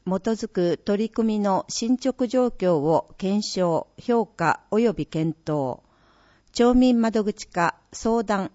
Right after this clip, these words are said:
人権担当。地域福祉計画推進会議。社会福祉法に基づく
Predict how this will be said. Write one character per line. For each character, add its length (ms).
人 300
権 300
担 240
当。 440
地 220
域 340
福 220
祉 160
計 160
画 200
推 240
進 360
会 260
議。 280
社 220
会 220
福 240
祉 220
法 140
に 140
基 40
づ 420
く 320